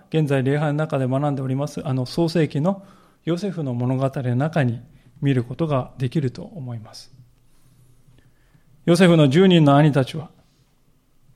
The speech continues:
父親の愛を一身に受けている末の弟のヨセフを妬みました。そしてヨセフをエジプトに奴隷として売り飛ばしたのです。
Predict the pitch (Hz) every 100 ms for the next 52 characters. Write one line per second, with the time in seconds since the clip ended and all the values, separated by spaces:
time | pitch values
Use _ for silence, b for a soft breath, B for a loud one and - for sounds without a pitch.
0 | - - - 170 170 165 165 165 170 156
1 | 151 190 190 - - 277 196 151 156 147
2 | 143 127 127 - 147 165 165 160 156 170
3 | 160 160 131 131 170 160 127 135 120 127
4 | 160 160 165 156 - _ _ _ _ _
5 | _ _ _ _ _ _ _ _ _ _
6 | _ _ _ 185 180 165 196 196 175 156
7 | 160 160 196 208 196 190 - B B 151
8 | 156 185 190 - 165 165 185 202 220 -
9 | 143 123 123 _